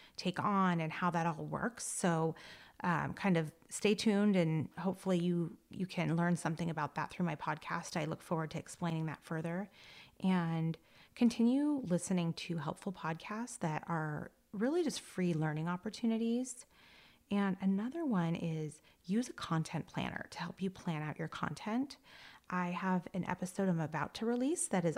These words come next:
all about this, and I actually have a template that you guys can take from me. And this is a wonderful hack that I learned and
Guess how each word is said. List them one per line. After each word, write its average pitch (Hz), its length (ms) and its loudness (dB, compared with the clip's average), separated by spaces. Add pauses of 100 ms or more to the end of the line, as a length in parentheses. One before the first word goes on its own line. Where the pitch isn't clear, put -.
(120)
all 180 260 0
about 160 320 -2
this, 160 260 -2
and 160 80 -2
I 160 60 -2
actually 160 400 -4
have 160 120 -4
a 147 40 -4
template - 560 -4
that - 100 -10
you 175 120 2
guys 151 240 -2
can 156 180 -6
take 151 300 -8
from 240 240 0
me. 262 260 0 (400)
And 160 340 0
this 185 260 0
is 185 80 0
a 175 60 4
wonderful 170 800 0
hack 180 460 -8
that 170 100 -2
I 160 120 -2
learned 196 460 2
and 151 380 -4